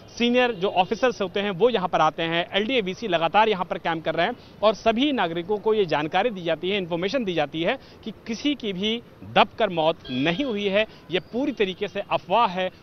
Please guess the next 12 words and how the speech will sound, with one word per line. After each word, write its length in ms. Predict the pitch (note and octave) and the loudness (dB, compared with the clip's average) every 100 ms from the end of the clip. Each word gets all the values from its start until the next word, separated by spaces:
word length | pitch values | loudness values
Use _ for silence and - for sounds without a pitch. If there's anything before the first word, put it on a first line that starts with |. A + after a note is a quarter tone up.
| - | -8
कुछ 180 | C4+ F#3 | -6 -2
लोग 240 | F3 C#3 - - D#3 | 0 -2 -6 -12 -4
माहौल 420 | D#3+ E3+ G#3 C#4 | 0 4 4 2
ख़राब 260 | G3+ G3 F#3+ | 0 0 0
करने 240 | F#3 F#3 | -4 -4
की 120 | G3 F#3 | -6 -4
कोशिश 340 | F#3 F#3 A3 | -4 -4 -4
कर 160 | F3+ D#3 | -4 -2
रहे 260 | D#3 D#3+ | -4 -4
हैं, 120 | F3 B3+ - D#3+ | -6 -10 -12 -8
जिसके 300 | E3 F#3+ D#3 | -4 0 2
बाद 360 | D3+ F3 G#3 | 4 4 4